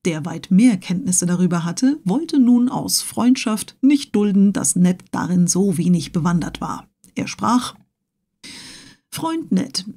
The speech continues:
Sie sind ein sehr geschickter Fischer.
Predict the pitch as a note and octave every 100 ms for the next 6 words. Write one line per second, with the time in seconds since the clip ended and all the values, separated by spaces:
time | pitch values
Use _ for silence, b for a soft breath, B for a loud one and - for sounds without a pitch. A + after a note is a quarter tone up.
0 | _ _ G3+ G3 B3 A#3 A3 G#3 A3 -
1 | G#3+ G#3 F3+ A3 A3 G3 F#3+ - F3+ -
2 | - F3+ - D3 - -